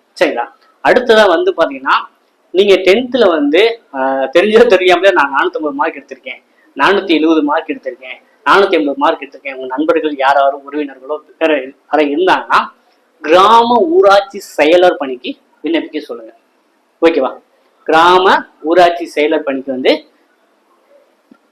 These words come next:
விண்ணப்பிக்க சொல்லுங்க. அதுக்கு வந்து பாத்தீங்கன்னா டோட்டலா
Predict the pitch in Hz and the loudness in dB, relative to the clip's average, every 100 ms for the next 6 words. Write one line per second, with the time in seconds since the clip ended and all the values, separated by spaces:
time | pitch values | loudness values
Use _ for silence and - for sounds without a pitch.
0 | _ _ - - - - _ - 165 190 | _ _ -20 -18 -16 -18 _ -6 -2 0
1 | 190 156 156 131 135 226 262 - _ 143 | 0 0 -2 -6 -2 -2 -2 -10 _ 2
2 | 180 277 233 190 190 247 214 156 151 190 | 2 4 4 4 4 2 2 2 2 2
3 | 202 190 208 | 2 0 4